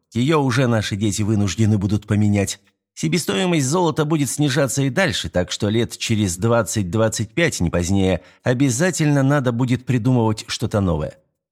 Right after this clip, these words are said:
Но наш любезный хозяин может не беспокоиться.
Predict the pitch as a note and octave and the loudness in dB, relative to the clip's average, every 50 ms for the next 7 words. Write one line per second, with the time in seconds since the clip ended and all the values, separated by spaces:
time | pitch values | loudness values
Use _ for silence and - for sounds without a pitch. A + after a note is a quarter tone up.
0 | _ _ _ _ - - A#2 B2+ C3+ C#3+ C#3 B2+ A2+ - A#2 A#2+ B2 G#2+ B2 A#2+ | _ _ _ _ -2 0 2 2 4 4 2 2 2 0 0 0 0 0 0 0
1 | A2+ G2+ A#2 A2+ G#2+ - A#2 A2 G2 A#2 B2 A#2+ A2+ A2 G#2+ G#2+ A2 A2 A2+ G#2 | 0 0 0 -2 0 0 -2 -2 0 2 2 2 2 2 2 2 2 2 0 0
2 | A2+ G#2+ - - A#2+ A#2+ G#2+ A2+ G#2+ - - A2+ A2 G#2+ - B2+ A2+ G2 - - | -2 -4 -4 -2 -2 -2 0 -2 -4 -4 -2 -4 -4 -4 -4 -4 -4 -4 -4 -6
3 | - - - | -8 -10 -10